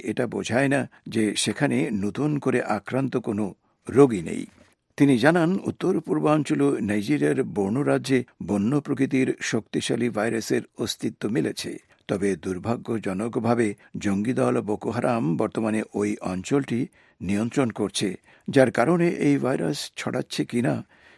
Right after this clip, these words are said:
সেই নজরদারি চালানো স্বাস্থ্যকর্মীদের কাছে অসাধারণ ঝুঁকির কারণ হয়ে দাঁড়িয়েছে।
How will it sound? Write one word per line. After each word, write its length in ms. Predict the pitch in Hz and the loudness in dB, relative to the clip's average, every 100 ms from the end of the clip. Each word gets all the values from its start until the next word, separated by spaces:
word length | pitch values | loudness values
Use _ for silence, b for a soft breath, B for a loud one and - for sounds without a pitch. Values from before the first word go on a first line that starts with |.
| b | b
সেই 260 | - 123 110 95 | 2 4 4 0
নজরদারি 680 | 90 87 120 82 139 135 135 139 | -4 -2 -2 0 0 2 2 0
চালানো 380 | - 113 117 113 110 - b b | -2 0 0 -2 -4 -10 b b
স্বাস্থ্যকর্মীদের 920 | - 104 - 143 - 101 90 123 131 117 | -6 -4 -4 -4 -4 -4 -2 0 0 0
কাছে 300 | 120 - 120 - - | -2 -2 -4 -4 -10
অসাধারণ 600 | 95 - - 120 110 120 104 b b b 101 | -8 -6 -4 -2 0 0 -2 b b b -10
ঝুঁকির 480 | 101 104 - 131 - - - | -6 -6 -2 -2 -2 -8 -4
কারণ 280 | 98 107 131 | 0 0 0
হয়ে 200 | 113 104 | 0 0
দাঁড়িয়েছে। 560 | 92 143 101 101 - | 0 0 0 -4 -6